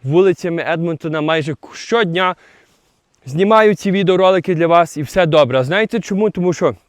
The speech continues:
я не лізу в чужі справи. Я не дивлюся на людей, коли я бачу, що якісь є проблеми.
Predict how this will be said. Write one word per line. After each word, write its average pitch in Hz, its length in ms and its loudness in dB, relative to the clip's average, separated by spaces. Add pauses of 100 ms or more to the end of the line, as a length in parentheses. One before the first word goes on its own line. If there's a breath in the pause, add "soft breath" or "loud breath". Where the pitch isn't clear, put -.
(500)
я 165 400 2
не 151 180 -2
лізу 165 320 -2
в 143 40 -8
чужі 147 300 -6
справи. 139 460 -4 (420 soft breath)
Я 143 140 0
не 147 120 0
дивлюся 170 480 -2
на 147 120 -2
людей, 147 340 0
коли 147 220 -4
я 139 120 2
бачу, 147 360 0
що 143 140 -4
якісь 135 400 -6
є 151 100 0
проблеми. 143 540 0